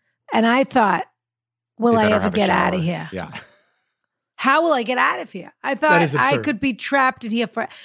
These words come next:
Speaker 1: there's no windows except at the front. And it's just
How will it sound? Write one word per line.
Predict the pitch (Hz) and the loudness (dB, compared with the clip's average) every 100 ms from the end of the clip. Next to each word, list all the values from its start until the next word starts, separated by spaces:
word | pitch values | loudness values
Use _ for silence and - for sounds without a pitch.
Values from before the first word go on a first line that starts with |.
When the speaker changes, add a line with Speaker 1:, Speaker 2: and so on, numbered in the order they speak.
| - _ | -20 _
Speaker 1:
there's | 269 214 240 | -2 0 2
no | 254 320 | 2 2
windows | 349 247 226 190 196 - - | 0 0 0 0 -2 -8 -14
except | 214 262 185 | -2 -2 0
at | 226 | -4
the | 240 | -4
front. | - 156 - _ _ _ _ _ _ _ _ - - - _ _ - | -2 -2 -4 _ _ _ _ _ _ _ _ -20 -20 -20 _ _ 0
And | 277 269 254 240 196 - _ _ | 2 2 0 -2 -4 -10 _ _
it's | 269 - - | -2 -2 -2
just | 277 - | -4 -4